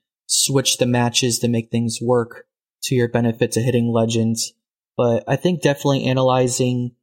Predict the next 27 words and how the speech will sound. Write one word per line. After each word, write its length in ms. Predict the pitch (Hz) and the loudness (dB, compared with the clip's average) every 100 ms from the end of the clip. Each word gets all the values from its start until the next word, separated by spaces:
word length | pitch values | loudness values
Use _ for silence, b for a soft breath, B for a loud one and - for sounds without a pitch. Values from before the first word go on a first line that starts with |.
| _ _ _ 117 | _ _ _ -6
um, 260 | 117 120 | -4 -2
your 120 | 113 | -4
gameplay, 920 | 113 135 139 135 143 139 131 131 135 | -2 0 0 0 0 2 2 0 -6
sometimes, 760 | - 127 120 127 117 113 104 - | -4 -4 -2 -2 0 -2 -2 -2
uh, 180 | 107 107 | -2 -2
the 140 | 113 | -4
team 300 | - 135 127 123 | -4 -4 -4 -2
comp 240 | 127 123 | -2 0
that 220 | 127 - | -2 -2
you're 80 | 127 | -2
using, 560 | 123 123 123 123 120 120 _ _ _ _ - | 0 0 2 2 0 -4 _ _ _ _ -4
just 200 | 131 - | -4 -2
to 60 | |
see 300 | - - 127 | 0 2 0
how 220 | 123 113 113 | 0 -2 0
things 320 | 131 123 117 | 0 0 0
are 80 | 110 | -2
actually 320 | 107 - 117 | 0 -4 -2
working 400 | 117 117 113 113 | -2 -2 -2 0
out. 320 | 117 117 - _ _ _ - | 0 -2 -4 _ _ _ -6
I 80 | 127 | -4
think 300 | - 143 - | 0 -2 -2
for 320 | - 135 123 | -2 0 2
myself 500 | 120 120 - 131 131 - | 0 -2 0 2 2 0
this 160 | 139 131 | -2 0
season, 640 | - 139 131 139 135 131 | 0 0 2 0 0 0
what 300 | 127 117 | 0 -2